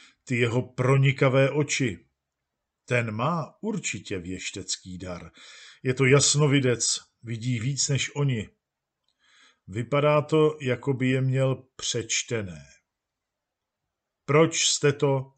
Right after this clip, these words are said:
udělali? Teď se musí něco stát.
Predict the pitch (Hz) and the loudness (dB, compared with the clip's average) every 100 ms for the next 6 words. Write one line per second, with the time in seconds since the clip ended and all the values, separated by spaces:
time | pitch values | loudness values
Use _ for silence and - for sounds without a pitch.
0 | - 127 120 120 101 82 - _ _ _ | -10 -4 0 2 0 -4 -14 _ _ _
1 | _ _ _ _ _ _ _ _ _ _ | _ _ _ _ _ _ _ _ _ _
2 | _ _ _ _ _ _ _ _ _ _ | _ _ _ _ _ _ _ _ _ _
3 | 147 - 170 160 - 180 180 143 143 139 | -4 2 2 4 2 2 2 2 0 2
4 | 143 - - 113 85 | 0 0 0 -2 -4